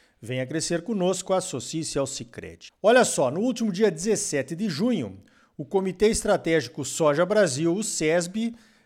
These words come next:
revelou os vencedores do Desafio Nacional de Máxima Produtividade de Soja, como tem feito aí nos últimos onze anos, né? Nesse desafio nacional que pretende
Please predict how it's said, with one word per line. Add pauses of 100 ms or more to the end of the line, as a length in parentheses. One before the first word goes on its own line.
(100)
revelou (160)
os
vencedores
do
Desafio
Nacional
de
Máxima
Produtividade
de
Soja,
como
tem
feito
aí (520)
nos
últimos
onze
anos,
né?
Nesse
desafio
nacional
que
pretende